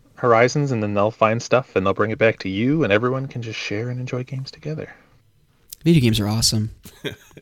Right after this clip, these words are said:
Speaker 1: So true.
Speaker 2: Well, I don't want to derail too far because I want to bring us back to something, because I do have a video queued up that I had to find an excuse to bring into this podcast, okay? So in the spirit of collecting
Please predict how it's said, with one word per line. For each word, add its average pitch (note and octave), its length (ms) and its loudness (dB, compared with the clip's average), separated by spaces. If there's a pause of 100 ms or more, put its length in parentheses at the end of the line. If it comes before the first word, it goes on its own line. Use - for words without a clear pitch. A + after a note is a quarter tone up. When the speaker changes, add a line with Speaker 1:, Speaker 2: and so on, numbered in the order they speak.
(380)
Speaker 1:
So A2+ 300 2
true. G2+ 500 -4 (840)
Speaker 2:
Well, D#3 380 4 (360)
I C#3+ 60 6
don't G3 240 6
want G#3 100 8
to D#3+ 140 4
derail D3 180 4
too D#3 200 2
far B2+ 200 2
because A#2 280 0
I B2 60 2
want C3+ 200 4
to F#3 60 6
bring C#3 240 4
us A#2+ 120 2
back A2+ 300 0
to A#2 80 -4
something, A2 400 0
because A2+ 220 -2
I A2 80 2
do C3+ 240 4
have D3+ 140 4
a C3 40 2
video A#2+ 360 2
queued A2+ 280 -2
up G#2 240 -2 (540)
that A#2+ 140 0
I B2 80 2
had D3 440 0
to B2+ 60 0
find C#3 240 2
an A#2 100 4
excuse - 480 -2
to A2+ 100 -4
bring G#2+ 220 2
into G2 100 -2
this G2+ 160 -4
podcast, - 640 -6
okay? G#2+ 320 -2
So - 180 0
in D3+ 240 0
the D#3 60 0
spirit A#3 400 2
of A3 120 2
collecting B2+ 720 2